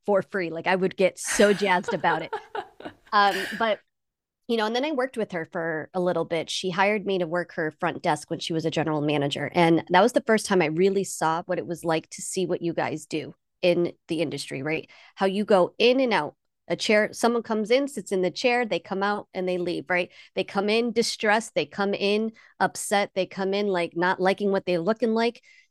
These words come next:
Speaker 1: or feeling good about their life, right? They spend a couple of hours with you, you spin 'em on their way out, and they feel refreshed, rejuvenated, and feel like in, they can take on the world. They're
Speaker 2: Mm.
Speaker 1: empowered, right?
Speaker 2: Mm-hmm.
Speaker 1: And my hairdresser, she's like, "I'm a hairapist."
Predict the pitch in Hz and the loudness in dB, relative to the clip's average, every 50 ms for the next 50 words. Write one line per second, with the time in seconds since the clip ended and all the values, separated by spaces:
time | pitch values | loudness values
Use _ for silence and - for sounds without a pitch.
0 | _ _ - 170 - - _ - 240 247 247 240 233 196 - 220 220 220 - 208 | _ _ -4 -4 -4 -4 _ 4 6 8 8 8 6 6 4 4 2 4 4 4
1 | 208 214 - 202 190 185 185 190 202 220 254 - _ _ - 175 170 190 202 220 | 2 2 2 0 0 0 0 0 -2 -2 -2 -6 _ _ -14 -4 0 0 0 0
2 | - - _ 180 170 - - - 214 220 220 214 - 240 214 208 190 - 220 240 | -2 -2 _ -4 -4 -4 0 0 2 2 2 0 0 0 2 4 4 6 6 6
3 | 247 247 262 233 233 247 240 - 240 247 247 226 190 180 - - - - 240 240 | 8 6 4 4 2 -2 -4 -4 -8 -8 -4 -6 -6 -6 -6 -10 0 0 2 2
4 | 233 233 226 226 226 226 220 214 226 226 220 226 233 240 254 - - 190 185 190 | 4 2 2 4 4 2 2 2 2 4 4 4 4 4 2 0 0 -2 -2 0
5 | 196 202 220 214 - _ _ _ _ 226 208 208 202 180 175 180 180 180 - - | -2 -2 -4 -4 -6 _ _ _ _ -4 -2 -2 -2 -2 -4 -6 -6 -6 -8 -12
6 | _ _ 220 220 262 262 - - - 196 185 175 - 214 214 220 190 220 220 220 | _ _ 0 0 0 -2 -4 -6 -4 -4 -4 -4 -2 -4 -4 -2 -2 -2 -2 0
7 | 220 208 220 - - 185 175 170 - 190 190 190 180 - - 190 180 175 175 175 | 0 -2 -4 -4 -2 -4 -4 -4 -4 -4 -4 -4 -4 -6 -6 -6 -4 -4 -6 -6
8 | - - - - _ _ 202 202 208 196 202 - - 240 233 - 220 202 196 196 | -10 -14 -20 -20 _ _ -2 0 0 0 -2 -2 -2 -2 -2 0 -2 -2 -2 -2
9 | 185 175 185 165 147 143 185 190 196 185 254 254 233 196 190 156 143 - - _ | -2 -2 -2 -2 0 0 0 2 2 2 2 2 2 2 0 0 -2 -6 -14 _
10 | _ _ _ _ _ _ _ - 214 202 185 190 254 214 208 208 185 - _ _ | _ _ _ _ _ _ _ -2 2 4 4 4 4 0 -2 -4 -6 -10 _ _
11 | _ _ _ _ _ _ _ _ - 208 202 202 202 214 247 294 311 - 226 196 | _ _ _ _ _ _ _ _ 0 0 2 2 4 4 4 4 2 2 0 0
12 | 185 - 170 165 170 - 185 - - 196 185 - 196 185 - 214 254 262 226 - | 0 0 -2 -4 -4 -4 -6 -6 -6 -6 -2 -2 -2 0 0 0 0 0 2 6
13 | 330 370 392 302 208 - - 165 - - - - - | 6 8 8 8 6 4 -2 -6 -6 -4 -6 -8 -10